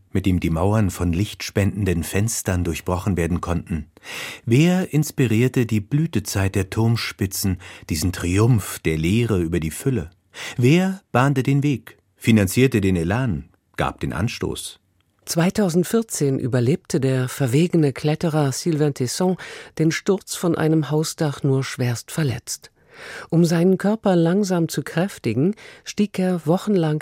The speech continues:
Speaker 2: täglich vierhundertfünfzig Stufen hoch in die Kuppel von Notre Dame.
Speaker 1: Die gotische Kirche ist ein Energiebeschleuniger. Je höher die Mauern aufragen,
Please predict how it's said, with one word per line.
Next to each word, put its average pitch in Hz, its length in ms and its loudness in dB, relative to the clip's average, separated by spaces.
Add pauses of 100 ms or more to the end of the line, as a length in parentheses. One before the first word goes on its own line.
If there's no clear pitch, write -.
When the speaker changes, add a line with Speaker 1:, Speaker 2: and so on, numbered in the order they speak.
Speaker 2:
täglich 170 560 -4
vierhundertfünfzig 185 1160 0
Stufen 135 520 -4
hoch 170 320 -2 (340)
in 175 100 2
die 220 100 0
Kuppel - 360 -2
von 101 220 -6
Notre 101 320 -6
Dame. 95 240 -8 (720)
Speaker 1:
Die 107 160 4
gotische 135 480 2
Kirche 120 520 -2
ist - 360 -6
ein 95 180 0
Energiebeschleuniger. 78 1400 -2 (300)
Je 117 240 2
höher 160 380 4
die 127 140 2
Mauern 127 340 4
aufragen, 131 720 0